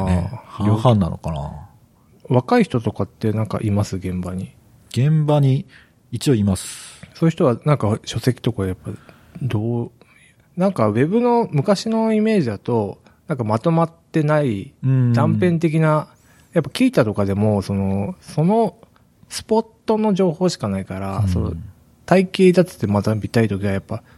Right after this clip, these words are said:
Speaker 2: 書籍しかないのかなみたいな
Speaker 1: あー。
Speaker 2: ふうに思ってたんですけど。
Speaker 1: どうしてるんですかね。
Speaker 2: なんか、まあそうですね。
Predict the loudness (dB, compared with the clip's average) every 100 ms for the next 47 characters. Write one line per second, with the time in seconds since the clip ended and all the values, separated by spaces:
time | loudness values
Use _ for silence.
0 | _ -6 -2 0 -2 -6 -4 -2 -2 -4
1 | -2 -2 -4 -8 -8 -2 0 2 2 0
2 | 0 0 2 2 0 -2 -6 -6 -8 -10
3 | -12 -14 -20 -20 -10 -2 -2 -2 -6 -8
4 | -8 -4 -2 -2 -6 -20 -20 -10 -2 -2
5 | -2 -4 -6 -8 -12 _ _ -6 -4 0
6 | 0 -2 -8